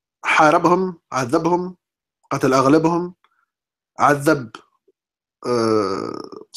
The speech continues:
قائد القبيلة من أجل الكنز، ثم قتلوا. آه، أخذ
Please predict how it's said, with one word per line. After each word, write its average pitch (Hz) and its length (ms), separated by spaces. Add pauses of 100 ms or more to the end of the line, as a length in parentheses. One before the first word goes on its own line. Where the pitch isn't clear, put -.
قائد 147 240
القبيلة 139 420
من 123 180
أجل 123 240
الكنز، 160 600 (1300)
ثم 120 180
قتلوا. 180 460 (1900)
آه، 127 360
أخذ 156 480